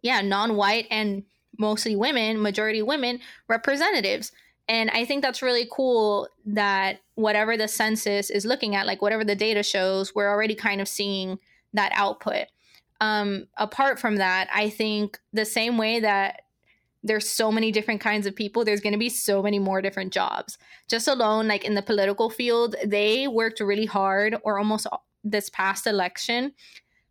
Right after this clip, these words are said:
um, this past presidential election, all the parties hired someone to lead, like, Hispanic, Afro-Latino, Asian, like, um, oh man, what is it called? Like,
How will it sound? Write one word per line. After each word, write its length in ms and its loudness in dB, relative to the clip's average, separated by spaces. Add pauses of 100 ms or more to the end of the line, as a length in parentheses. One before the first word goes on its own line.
(140)
um, 280 -2
this 160 -2
past 360 -6
presidential 680 -2
election, 540 -2 (460)
all 160 2
the 140 0
parties 440 0
hired 460 0
someone 360 -2
to 120 -6
lead, 200 -2
like, 180 -2
Hispanic, 640 0
Afro-Latino, 960 0
Asian, 640 -2 (220)
like, 300 -2
um, 460 -2 (460)
oh 80 -2
man, 240 0
what 120 0
is 80 -4
it 40 -12
called? 160 0
Like, 160 -2